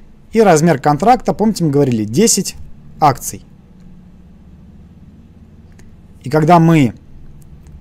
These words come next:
совершаем сделку, то есть нажимаем "Новый ордер", то вот здесь вот в объёме мы указываем количество лотов.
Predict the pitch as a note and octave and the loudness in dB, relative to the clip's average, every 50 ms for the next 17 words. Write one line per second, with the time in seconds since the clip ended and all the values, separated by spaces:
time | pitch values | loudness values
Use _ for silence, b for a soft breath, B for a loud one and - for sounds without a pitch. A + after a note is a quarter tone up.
0 | - - - - - - - - - - C#3+ - - E3 D3 C#3 A#2+ A#2 B2+ A3+ | -20 -20 -20 -20 -20 -20 -20 -10 -6 -4 -2 0 0 0 0 0 0 0 0 2
1 | C#4 C#4+ - - A#2+ F#2+ - - - - B2+ B2 A#2+ - C3 B2+ B2 C#3+ D3+ C#3 | 2 0 0 -4 -8 -8 -10 -16 -10 -6 -4 -4 -4 -2 -2 -2 0 2 2 2
2 | A#2+ G#2 F#2+ F#2+ - - - - - B2+ C3 B2+ A#2+ B2 A#2+ - - D3+ C#3+ C#3+ | 0 0 -4 -10 -14 -20 -16 -8 -4 -2 -2 0 -2 -2 -4 -2 0 0 0 2
3 | D3 D#3 A3 A#3 A3+ b b b b b b b b b b b - - - - | 2 0 -2 -2 -4 b b b b b b b b b b b -20 -20 -20 -14
4 | - - D3+ D3+ E3 E3 D#3+ F#3+ G3 - - D3+ C3 A#2+ - - - - - - | -4 0 2 4 4 4 4 4 2 2 0 -2 -4 -4 -6 -12 -20 -20 -20 -20
5 | - - - - - - - A#2 C#3 C#3+ C3 D3 F#3 C4 D4 C4 F3 C#3+ D#3 G#3 | -20 -20 -20 -20 -18 -10 -4 -2 -2 0 0 0 0 2 2 2 2 2 2 2
6 | A#3+ F#3 C3 - D#3+ F3+ E3+ D#3+ D#3+ D#3 D3 C3+ A#2+ - - - _ _ - _ | 2 2 2 2 0 0 2 2 2 0 0 -2 -4 -8 -14 -20 _ _ -20 _
7 | _ _ - - _ - - - _ - - - - - - - - - - - | _ _ -20 -20 _ -20 -20 -20 _ -20 -20 -20 -18 -18 -20 -20 -20 -20 -20 -20
8 | - - - - C3 C3 D#3+ G3 F#3+ - - - - D#3 D3+ C3 - - _ - | -20 -20 -10 -6 -2 0 0 0 -2 -4 -6 -6 -6 -6 -6 -6 -10 -16 _ -20
9 | - - - - - - B2 A#2+ C3+ D3+ D#3 - D#3 A#2+ G2 - | -20 -20 -20 -20 -12 -6 -2 2 4 4 4 4 2 -4 -12 -14